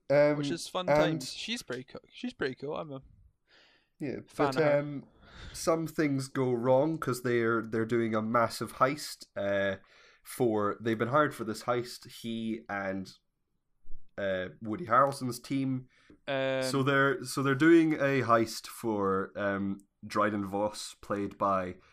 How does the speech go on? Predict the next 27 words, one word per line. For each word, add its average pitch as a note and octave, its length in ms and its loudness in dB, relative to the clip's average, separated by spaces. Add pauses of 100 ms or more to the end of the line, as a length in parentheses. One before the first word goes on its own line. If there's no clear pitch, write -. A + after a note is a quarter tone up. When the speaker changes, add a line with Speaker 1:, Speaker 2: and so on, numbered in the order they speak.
(240)
Speaker 1:
uh, F#2+ 140 -6
Paul F#2+ 240 -4
Bettany. A2+ 540 -2
Dryden A#2 320 0
Voss A2+ 280 0
is G#2 240 -6
the A#2 80 -4
leader G#2+ 580 0
of G2 320 -2
the G#2 200 -4
Crimson A2 580 -4
Dawn, C3 420 0
which A2 200 -8
is G2 140 -10
this G2 140 -12
sort G2 220 -8
of, F#2 180 -10 (460)
uh, - 180 -8 (160)
gang F#2 380 -6
or F#2 120 -8
crime G2 420 -4
syndicate, G2 480 -10 (400)
and G#2 380 0
the G#2+ 460 -2
heist B2 240 -2
goes A2+ 200 -2
wrong. C3 440 0